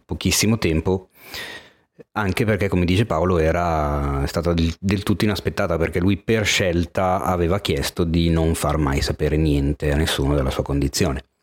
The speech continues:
quindi è venuta proprio fuori dal, dal niente. Ehm, mi ha fatto effetto, adesso se ci penso, mm, mi, mi muovo un po', mi ha fatto molto effetto vedere,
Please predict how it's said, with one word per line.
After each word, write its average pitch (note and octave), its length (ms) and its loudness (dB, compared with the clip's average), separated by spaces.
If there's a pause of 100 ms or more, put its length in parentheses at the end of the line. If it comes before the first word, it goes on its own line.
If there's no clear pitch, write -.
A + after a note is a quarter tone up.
(120)
quindi C#2+ 200 0
è C#2 40 2
venuta C#2+ 280 0
proprio D#2 240 -2
fuori D#2 220 0
dal, C#2 360 2
dal C#2+ 180 0
niente. C#3 460 0 (1120)
Ehm, D#2 1700 2 (220)
mi A#2 160 4
ha C3+ 40 0
fatto D3+ 260 -2
effetto, B2 540 0
adesso A2 300 2
se F#2+ 140 2
ci G2 120 4
penso, G2 480 0 (220)
mm, D#2+ 880 2
mi, E2 120 4
mi E2 220 4
muovo F2 300 4
un F#2 120 0
po', G2 240 -2 (960)
mi A2+ 160 4
ha B2 40 0
fatto B2 280 0
molto B2 220 2
effetto A2+ 800 2
vedere, G2 920 2